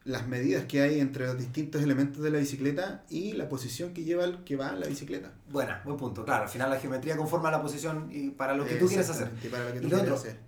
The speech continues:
Speaker 2: podríamos decir también, que esta era la ofensa, <laughs> que una bicicleta de, de gravel se parece a una bicicleta rutera, pero obviamente si la miras un poco más de cerca, tiene unos neumáticos más anchos y más anchos que de un ciclocross.
Speaker 1: Se podría decir que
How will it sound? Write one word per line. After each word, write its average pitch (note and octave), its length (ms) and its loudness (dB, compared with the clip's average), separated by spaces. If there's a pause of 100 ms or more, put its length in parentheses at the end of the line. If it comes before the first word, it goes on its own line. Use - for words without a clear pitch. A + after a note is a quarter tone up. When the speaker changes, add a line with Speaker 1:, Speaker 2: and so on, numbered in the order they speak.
(240)
Speaker 2:
podríamos F#3 360 6
decir A3 200 0
también, A3 420 4
que E3 200 -4
esta F3 160 -2
era E3+ 80 2
la F3 80 4
ofensa, F3+ 360 0 (260)
<laughs> - 520 -12
que E3+ 100 -2
una E3+ 120 2
bicicleta E3+ 480 2
de, F#3+ 420 4
de E3 200 -2
gravel G3 500 6
se F#3 140 2
parece F3+ 300 4
a G3 40 0
una G3 80 0
bicicleta F#3 440 4
rutera, G3+ 640 4 (160)
pero F3 240 6
obviamente F#3 360 4
si F#3 100 0
la F3 100 4
miras G3 200 4
un F3+ 80 2
poco F#3 200 4
más F#3 140 4
de F3+ 80 2
cerca, G#3 600 2 (480)
tiene F#3+ 160 6
unos F#3 140 6
neumáticos F3+ 380 2
más F#3 180 2
anchos G#3+ 200 -4 (260)
y D#3 120 -4
más E3 160 2
anchos F#3 260 2
que G3 80 -2
de F3+ 80 4
un F#3+ 120 4
ciclocross. F#3+ 580 0
Speaker 1:
Se - 340 -6
podría E3+ 500 2
decir G3+ 460 0
que F#3+ 640 0